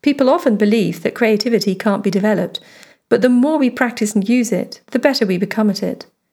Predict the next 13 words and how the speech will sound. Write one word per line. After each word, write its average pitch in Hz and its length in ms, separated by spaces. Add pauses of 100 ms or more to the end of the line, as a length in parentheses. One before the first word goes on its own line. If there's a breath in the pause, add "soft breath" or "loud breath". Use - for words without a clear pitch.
(280)
The 220 180
writer 247 360
and 208 140
poet 208 400
Maya 208 300
Angelou 180 500
said 208 200
in 214 100
an 214 140
interview 202 380
in 185 120
nineteen 190 320
eighty-two, 196 720